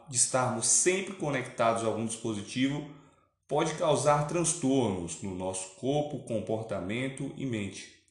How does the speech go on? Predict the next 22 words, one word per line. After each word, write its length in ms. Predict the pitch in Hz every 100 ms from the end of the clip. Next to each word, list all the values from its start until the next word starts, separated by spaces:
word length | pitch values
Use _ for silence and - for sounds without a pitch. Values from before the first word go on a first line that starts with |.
| -
como 180 | - 85
dores 380 | 82 113 120 107
de 60 |
cabeça, 880 | 104 92 82 123 127 120 120 98 - - _ _ _ _ _ _ -
irritação 880 | 95 110 107 98 - - 110 123 120
e 60 |
até 220 | 117 117 101
mesmo 480 | 101 127 131 135
nos 200 | 123 120
levar 360 | 117 107 95 110
à 40 |
depressão. 680 | 104 107 120 123 - 85 - _ _ _ _ _ _ _ - _ _ _ _ _ -
Em 80 | 143
seu 220 | - 135
livro 340 | 127 113 113
Ansiedade, 720 | 107 - 110 90 110 117 - - - _ _ _ _ _
Como 360 | 120 123 123
Enfrentar 520 | 117 117 104 - 104 101
o 80 |
Mal 160 | 95 95
do 80 | 85
Século, 460 | - 113 107 -